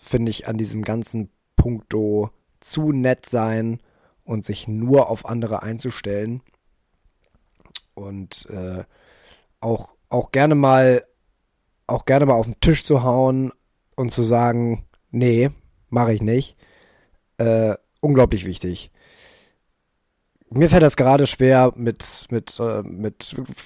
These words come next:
lustigerweise mit Fremdmenschen, die ich überhaupt nicht kenne und wo ich sagen würde, „Okay, kannst du eigentlich komplett drauf scheißen, was diese Leute von dir denken.“ Ähm, das ist das eine, was ich denke. Was ich dann tue, ist dann häufig mal das, das Gegenteil. Also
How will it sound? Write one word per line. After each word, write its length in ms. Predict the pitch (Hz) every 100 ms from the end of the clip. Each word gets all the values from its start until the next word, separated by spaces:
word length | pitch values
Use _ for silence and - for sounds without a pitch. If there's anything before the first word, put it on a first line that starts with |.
| -
lustigerweise 580 | 127 151 160 135 143 127
mit 120 | 127
Fremdmenschen, 540 | - 170 - 202 185
die 60 | 147
ich 60 | 127
überhaupt 300 | 127 143 214
nicht 160 | -
kenne 300 | - 156 185
und 100 | 160
wo 100 | 131
ich 120 | 127
sagen 300 | 117 120 165
würde, 180 | 139 135
„Okay, 380 | 123 - 143 151
kannst 280 | - 147 -
du 40 |
eigentlich 280 | - 147 -
komplett 400 | - 131 - 180
drauf 240 | - 147 -
scheißen, 420 | - - 165 165
was 100 | 151
diese 200 | - 143
Leute 180 | 139 139
von 160 | - 139
dir 100 | 123
denken.“ 460 | 123 127 113 135 - - - - _ -
Ähm, 640 | 127 139 139 143 143 143 - _
das 220 | - 131 175
ist 140 | 170
das 120 | 135
eine, 260 | - 156 165
was 160 | 151
ich 180 | 127 110
denke. 500 | 113 151 180 208 240 - - -
Was 280 | - 117 139
ich 80 | 151
dann 200 | 151 135
tue, 300 | - 165 190
ist 180 | - -
dann 260 | 143 139
häufig 260 | 151 165 160
mal 160 | 160 151
das, 300 | 135 - -
das 200 | 123 -
Gegenteil. 600 | 147 180 196 190 196 190
Also 360 | - 127 135